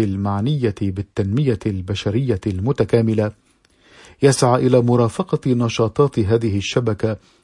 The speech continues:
والتعاون معها ودعمها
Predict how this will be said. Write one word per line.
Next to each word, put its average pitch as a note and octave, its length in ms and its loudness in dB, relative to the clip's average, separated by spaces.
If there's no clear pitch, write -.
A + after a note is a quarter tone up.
والتعاون A#2+ 720 0
معها A#2+ 720 0
ودعمها G#2+ 760 0